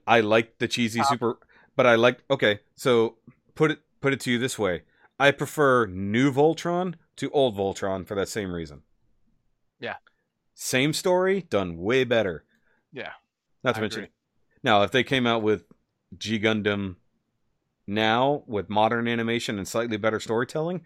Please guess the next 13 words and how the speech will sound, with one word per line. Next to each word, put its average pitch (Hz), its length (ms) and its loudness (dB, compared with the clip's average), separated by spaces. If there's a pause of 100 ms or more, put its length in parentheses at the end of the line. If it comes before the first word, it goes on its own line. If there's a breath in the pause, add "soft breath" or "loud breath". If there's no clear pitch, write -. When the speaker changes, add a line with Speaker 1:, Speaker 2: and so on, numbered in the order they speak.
(240 soft breath)
Speaker 1:
I 120 60 -6
guarantee 95 400 -4
you 101 280 -4
I 101 120 -2
would 92 220 -8
definitely 101 380 0
be 92 100 -8
on 85 140 -6
board 85 200 -8
with 82 100 -12
that 87 120 -8
silly 87 240 -8
shit. - 240 -12